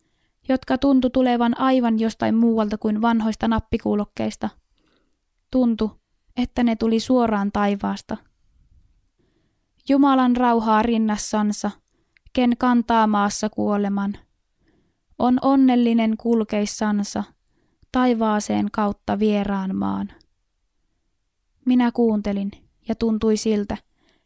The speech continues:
että se laulu oli kuin enkelin siipi, joka lempeästi laski sen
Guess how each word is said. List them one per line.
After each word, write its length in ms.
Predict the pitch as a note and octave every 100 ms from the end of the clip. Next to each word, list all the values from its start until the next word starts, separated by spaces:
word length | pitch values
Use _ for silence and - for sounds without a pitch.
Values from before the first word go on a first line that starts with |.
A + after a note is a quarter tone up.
| _ -
että 240 | B3+ -
se 160 | A#3+ A#3+
laulu 300 | A#3 A3+ A3
oli 220 | G#3+ G#3+
kuin 240 | - G3+ G#3+
enkelin 480 | C4 A#3+ A3 G#3+ G3+
siipi, 500 | - G#3+ G3+ A3 - _ _ _ _ A3+
joka 260 | A3 G#3+
lempeästi 640 | A#3+ C4+ B3+ B3+ A#3+ B3
laski 360 | A#3+ A#3 - A#3+
sen 160 | A3